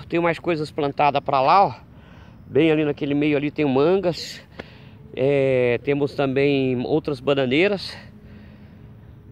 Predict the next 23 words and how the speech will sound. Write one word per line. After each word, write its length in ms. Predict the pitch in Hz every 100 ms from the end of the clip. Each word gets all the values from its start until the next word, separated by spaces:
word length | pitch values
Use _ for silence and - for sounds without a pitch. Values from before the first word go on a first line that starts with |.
| -
E 100 | -
aqui 280 | 170 151 208
onde 180 | 226 220
tá 160 | 233
todo 180 | 226 220
esse 200 | 233 -
matagal 440 | 240 233 - 220 220
aqui, 220 | - 190
ó. 80 | 127 - - - - - - - - - - - - - - -
Com 140 | 160
a 60 | 170
ajuda 260 | 139 180 175
aí 80 |
do 100 | 165
Loucos 380 | 156 175 190 143
por 200 | - 156
Pipas 380 | - 170 160 131
aí, 140 | 135
que 140 | 135 135
também 260 | 139 139
nos 180 | 143 139
ajudam 520 | 127 110 151 156 143
aí 300 | 135 170 226